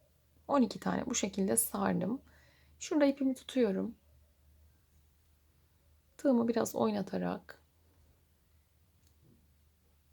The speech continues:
tüm ilmeklerimin içinden çıkardım. Sardığım kısmın boyunu trabzanlarım üzerine uyacak şekilde düzelttim elimle. Gevşek bir şekilde ipimi düğümledim.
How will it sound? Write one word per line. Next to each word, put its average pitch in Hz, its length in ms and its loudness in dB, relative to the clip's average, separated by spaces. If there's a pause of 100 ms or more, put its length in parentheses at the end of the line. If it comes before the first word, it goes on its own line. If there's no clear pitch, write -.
(460)
tüm 294 140 0
ilmeklerimin 190 540 2
içinden 190 440 0
çıkardım. 190 640 -2 (920)
Sardığım 254 540 6
kısmın 202 400 0
boyunu 202 380 2
trabzanlarım 196 640 0
üzerine 190 640 2
uyacak 190 360 2
şekilde 180 440 -2
düzelttim 202 500 0
elimle. 185 420 2
Gevşek 262 520 0
bir 214 60 -2
şekilde 190 720 -4 (840)
ipimi 190 340 0
düğümledim. 220 580 2